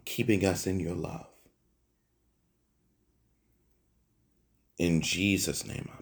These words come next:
pray. Amen. I will be reading Acts chapter eleven, King James Version. Acts chapter eleven,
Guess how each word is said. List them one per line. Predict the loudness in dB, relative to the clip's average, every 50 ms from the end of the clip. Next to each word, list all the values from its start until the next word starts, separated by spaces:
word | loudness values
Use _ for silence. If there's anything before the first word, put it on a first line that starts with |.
| -20 -20
pray. | -20 -20 -20 -20 _ _ _ _ _ _ _ _ _ _ _ _ _ _ _ 2 2
Amen. | 2 2 0 -4 -8 -12 -18 _ _ _ _ _ _ _ _ _ _ _ _ _ _ _ -20 -20 -20 -20 -20 -20 -20 _ _ _ 2
I | 4 6 6 6 6 6 4 2 0 0 0 -2 -4 -2
will | 4 6 6 8
be | 8 6 6 6
reading | 6 6 4 4 4 2 0 -2 -2 -4 -8 -10 -18 _ -20 _ _ _ _ _ _ _ _ 2
Acts | 4 4 4 4 2 -4 -10 -10 -10 -10 -14 -18 _ _ _ _ _ _ _ 0
chapter | 4 4 6 4 4 0 -2 -2 -2 -4 -6 -14 _ _
eleven, | -2 0 4 6 6 6 6 4 2 0 -2 -2 -6 -8 -12 _ _ _ _ _ _ _ _ _ _ -2
King | 2 4 4 4 6
James | 4 4 2 2 0 -4 -6
Version. | -8 -10 -10 -10 -10 -16 -18 _ _ _ _ _ _ _ _ _ _ _ _ _ _ _ _ _ _ _ _ _ _ _ _ _ _ _ _ _ _ _ _ _ _ _ _ _ _ _ _ _ _ _ _ _ _ _ _ _ _ _ _ _ _ _ _ _ _ _ _ -20 -20 -20 -20 -20 -20 _ _ 10
Acts | 10 10 8 4 -2 -8 -8 -8 -10 -16 _ _ _ _
chapter | 0 2 2 2 2 4 4
eleven, | 4 4 4 0 -2 -6 -10 -14 -14 -16 -18